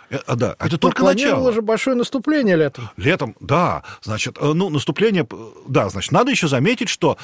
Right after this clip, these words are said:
Speaker 1: верховным главнокомандующим стал генерал Алексеев, который, в-, ну, скажем так, получил свои тридцать серебряников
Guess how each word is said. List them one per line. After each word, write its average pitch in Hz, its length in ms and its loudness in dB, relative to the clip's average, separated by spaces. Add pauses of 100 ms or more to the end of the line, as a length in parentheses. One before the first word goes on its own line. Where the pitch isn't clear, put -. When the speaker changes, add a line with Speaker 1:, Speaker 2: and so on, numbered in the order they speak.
(180)
Speaker 1:
верховным 143 440 0
главнокомандующим 151 600 -2
стал 214 220 0
генерал 160 260 2
Алексеев, 160 540 -2
который, 107 400 -2
в-, 104 260 -10
ну, 135 540 -8
скажем 131 240 0
так, 127 160 0
получил 151 340 0
свои 101 220 -6
тридцать - 320 -6
серебряников 190 600 -2